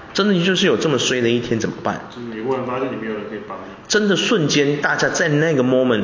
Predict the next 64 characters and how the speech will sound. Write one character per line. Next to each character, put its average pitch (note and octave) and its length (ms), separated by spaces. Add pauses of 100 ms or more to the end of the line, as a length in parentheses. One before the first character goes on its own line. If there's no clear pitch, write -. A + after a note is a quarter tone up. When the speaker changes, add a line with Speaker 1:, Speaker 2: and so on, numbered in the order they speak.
Speaker 1:
嘿， G#2+ 220 (100)
那 B3 100
个 E3 120
时 - 160
阵， C3 240
那 D#3+ 80
个 C3 140
moment， A#2+ 340 (340)
没 B2 100
办 E3 140
法 D3+ 100
跟 A#2 120
你 A#2+ 40
斗 B2+ 200
相 G#2 180
共 G2 180
的 F#2+ 80
时 - 140
候， F#2+ 80
你 G2+ 160
怎 - 140
么 F2+ 200
办？ G#2 120 (260)
Speaker 2:
嗯。 A#2 60 (500)
Speaker 1:
对 A2+ 180
啊， F2+ 80 (320)
你 B2+ 120
是 D3+ 140
不 E3 80
是 E3 180
就 D#3+ 100
要 D3 120
做 C#3 200
一 A#2 60
个 A2+ 80
取 G#2+ 280
舍？ G2+ 160 (1800)
对 A#2+ 120
吗？ F2 180 (260)
那 G#3 80
你 F#3+ 80
也 D3 80
不 - 120
可 D#3+ 80
能 C3+ 80
把 A#2+ 100
小 - 140
孩 G#2 100
丢 B2 140
在 B2+ 60
车 A2+ 220
上， G#2+ 180 (460)
让 A#2+ 100
你 G#2 40
去 B2 80
工 A2 180
作 G#2 160
吧？ - 180 (260)
Speaker 2:
嗯。 A#2+ 60
Speaker 1:
他 F#3+ 100
会 G#3 60
死 G3+ 180
掉 D3 180
啊！ G2+ 180